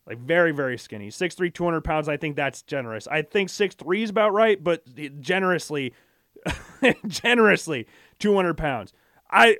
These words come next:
he looks about one seventy-five soaking wet, but he played well this season. I think he was more consistent as a passer this year than he was last season at Arizona State, which was one of the big issues at Arizona State.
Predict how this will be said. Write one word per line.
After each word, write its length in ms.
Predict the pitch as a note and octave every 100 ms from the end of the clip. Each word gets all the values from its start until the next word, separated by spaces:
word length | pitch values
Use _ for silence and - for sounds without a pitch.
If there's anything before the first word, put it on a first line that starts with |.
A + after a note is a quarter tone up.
| -
he 200 | - G#3
looks 300 | G#3+ C4 F3
about 220 | F#3 E3+
one 180 | F3 E3+
seventy-five 560 | - E3 D#3 D3 D3 C#3
soaking 340 | D3 C3+ A#2+
wet, 220 | A#2+ F#2+ _ _ _ _ _
but 160 | F#3+ F#3+
he 160 | A3+
played 400 | F#3 - A3+ C4
well 400 | A3+ A3+ B3 A#2+ _ _ _ -
this 180 | G3 -
season. 260 | G#3+ F3+
I 40 | E3+
think 160 | G3+
he 60 | A3+
was 140 | G#3
more 160 | G3+ G#3+
consistent 300 | F3+ G#3 G#3
as 100 | F3+
a 40 |
passer 340 | F3 F#3 F#3 F#3
this 160 | F#3+
year 80 | F#3+
than 100 | F#3
he 40 |
was 200 | E3+ E3+
last 220 | D#3 E3 D#3+
season 200 | D#3+ D3+
at 40 |
Arizona 260 | D#3 D3+ C#3
State, 180 | D#3+
which 100 | E3
was 40 | C#3+
one 80 | D#3
of 40 |
the 60 | C3
big 240 | A#2 D#3+ -
issues 480 | D#3+ - D#3 C3
at 60 | B2+
Arizona 340 | C3+ C3 B2+
State. 320 | A2 A#2+ A#2